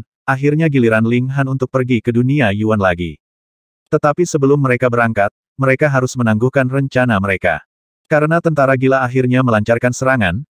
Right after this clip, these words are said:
dan tentara yang tak ada habisnya datang, dan jumlah yang padat membuat kulit kepala mati rasa. Ling Han tidak peduli,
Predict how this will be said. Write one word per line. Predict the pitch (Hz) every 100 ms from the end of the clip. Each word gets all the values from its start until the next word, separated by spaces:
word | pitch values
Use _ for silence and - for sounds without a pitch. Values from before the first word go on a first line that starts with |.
| _ 147
dan | 147
tentara | 147 135 127 127
yang | 123 123
tak | 120 117
ada |
habisnya | 110 113 123 131
datang, | 123 143 143 98 87 _
dan | 139 113
jumlah | 104 117 117 151
yang | 147 123
padat | 113 113
membuat | 117 107 113 -
kulit | 135 131
kepala | 143 143 147 117
mati | 92 101
rasa. | 107 95 - 87 76 _ _ _ _ _ _
Ling | - 151 143
Han | 151 151
tidak | 156 139
peduli, | 131 135 120 127